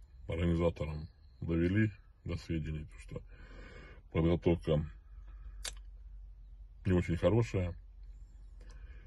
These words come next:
И если есть возможность перенести, то будем очень благодарны.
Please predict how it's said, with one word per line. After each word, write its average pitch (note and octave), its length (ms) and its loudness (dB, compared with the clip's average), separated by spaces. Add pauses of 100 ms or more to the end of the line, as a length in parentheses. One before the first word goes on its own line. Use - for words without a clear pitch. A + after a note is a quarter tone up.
(720)
И G2+ 340 4 (440)
если F#2+ 280 4
есть F2 160 4
возможность E2+ 440 4
перенести, E2+ 640 4 (380)
то - 80 -4
будем E2 280 2
очень D#2+ 240 0
благодарны. D2+ 540 -2